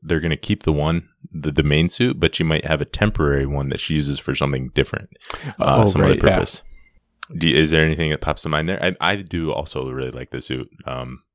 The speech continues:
Speaker 1: it's probably my favorite of the, the D C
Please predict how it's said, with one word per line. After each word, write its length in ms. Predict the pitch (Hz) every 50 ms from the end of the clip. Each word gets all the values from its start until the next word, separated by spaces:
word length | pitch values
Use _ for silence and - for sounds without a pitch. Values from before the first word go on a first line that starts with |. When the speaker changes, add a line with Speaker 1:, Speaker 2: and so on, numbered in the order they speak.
| _
Speaker 1:
it's 120 | - - -
probably 200 | - - 85 80
my 80 | 69 64
favorite 360 | - - 65 65 65 64 - -
of 240 | - 64 64 62 -
the, 260 | - 64 64 64 - - _ _ _ _ _ _ _ _ -
the 40 | -
D 140 | - 69 -
C 480 | - - - 73 69 69 67 69 -